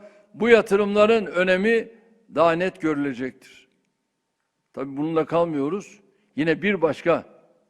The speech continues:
Çin firması, o da ayrıca Samsun'da yatırımını şu anda yapıyor.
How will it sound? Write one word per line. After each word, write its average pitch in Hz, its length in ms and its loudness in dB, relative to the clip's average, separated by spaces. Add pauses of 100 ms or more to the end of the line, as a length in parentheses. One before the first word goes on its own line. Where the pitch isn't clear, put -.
(260)
Çin 156 440 -4 (800)
firması, 165 720 0 (380)
o 165 120 0
da 165 160 2
ayrıca 196 680 0 (260)
Samsun'da 175 840 -2 (560)
yatırımını 151 640 -2
şu 143 180 -6
anda 131 420 -4 (320)
yapıyor. 165 560 0